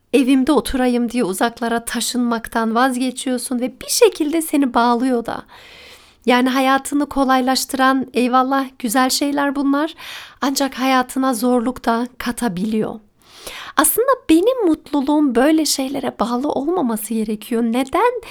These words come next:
benim içimde var olan huzurum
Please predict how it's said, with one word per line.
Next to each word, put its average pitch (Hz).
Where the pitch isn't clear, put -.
benim 311
içimde 262
var 302
olan 240
huzurum 226